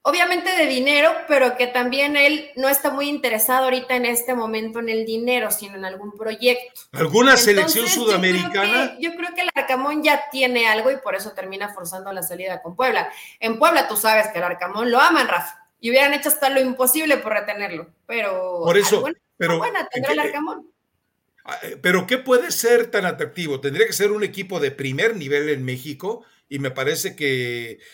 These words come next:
Speaker 2: ya los, eh, más poderosos ya tienen, eh, un entrenador asegurado. Tigres aparentemente no sería por ahí. Eh, Vucetich podría ser fácilmente relevado y con éxito por el Arcamón, pero no creo que vaya a pasar por ahí.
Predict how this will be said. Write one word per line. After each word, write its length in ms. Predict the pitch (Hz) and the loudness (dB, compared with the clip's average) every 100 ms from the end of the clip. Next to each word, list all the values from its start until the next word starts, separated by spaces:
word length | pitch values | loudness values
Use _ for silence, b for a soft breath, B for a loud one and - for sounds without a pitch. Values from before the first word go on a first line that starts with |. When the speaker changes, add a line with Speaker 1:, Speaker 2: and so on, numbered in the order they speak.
| B | B
Speaker 2:
ya 180 | 127 156 | -2 0
los, 440 | 170 175 151 - - | 0 -2 -4 -6 -8
eh, 280 | 139 123 123 | -6 -4 -4
más 220 | 139 175 | -4 -4
poderosos 680 | - 151 139 156 - 156 127 | -4 -4 -2 -4 -6 -10 -6
ya 200 | 151 151 | -6 -6
tienen, 460 | 151 151 147 131 117 | -8 -6 -6 -8 -10
eh, 600 | 113 110 107 101 98 - | -12 -12 -12 -14 -14 -10
un 160 | 139 | -6
entrenador 480 | 156 135 127 120 139 | -6 -6 -6 -4 -4
asegurado. 680 | 135 131 123 131 131 156 185 b b _ | -4 -6 -4 0 0 0 -6 b b _
Tigres 400 | 185 185 185 160 | -2 2 2 0
aparentemente 800 | 143 143 160 151 143 151 143 147 | -2 -2 -2 -2 -2 -2 -2 -2
no 80 | 147 | -2
sería 420 | 147 135 139 135 | -2 -2 0 -2
por 160 | 131 | -2
ahí. 360 | 120 143 196 185 B B _ | -2 -2 -4 -8 B B _
Eh, 100 | 143 | -2
Vucetich 840 | 180 180 196 - 214 226 - 180 | 2 4 2 2 0 0 -4 -6
podría 480 | 135 151 151 180 185 | 0 0 0 0 0
ser 520 | 160 180 185 180 151 151 | 0 0 -2 -2 -4 -4
fácilmente 760 | 180 196 - 165 151 190 185 | -4 -2 -4 -4 -4 -2 -2
relevado 600 | 185 143 131 131 143 175 | -2 -2 -2 -2 -2 -2
y 120 | 180 131 | -4 -8
con 160 | 127 | -6
éxito 420 | 160 - 156 135 | -6 -8 -10 -10
por 160 | 127 123 | -10 -8
el 60 | 123 | -10
Arcamón, 500 | 120 131 131 196 185 b - | -10 -8 -4 -4 -6 b -4
pero 240 | 143 135 | 0 0
no 180 | 156 165 | 0 0
creo 240 | 151 147 | 2 2
que 80 | 143 | 0
vaya 320 | 127 135 139 | -2 0 0
a 140 | 117 104 | -2 -6
pasar 280 | 123 131 127 | -8 -8 -4
por 140 | 143 | -2
ahí. 160 | 156 | -2